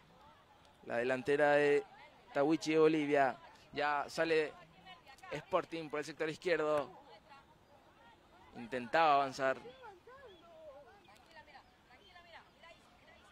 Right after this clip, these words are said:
Conmebol Liga de Desarrollo, la fiesta de la evolución.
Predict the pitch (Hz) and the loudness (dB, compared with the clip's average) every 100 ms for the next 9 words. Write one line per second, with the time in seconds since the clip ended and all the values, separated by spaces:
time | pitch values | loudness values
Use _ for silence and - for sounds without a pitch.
0 | - 359 359 381 415 453 - _ - - | -20 -20 -20 -20 -20 -20 -20 _ -20 -20
1 | 508 _ - - - 175 170 170 175 170 | -20 _ -20 -10 -2 0 0 4 4 4
2 | 170 165 165 160 185 170 170 170 160 151 | 4 4 2 0 -2 -2 0 0 0 0
3 | 123 - 135 131 - 190 147 165 165 160 | -4 -8 -8 -6 -4 -4 -4 -4 -2 -4
4 | 165 156 165 156 151 135 | -6 -4 -2 -2 -4 -10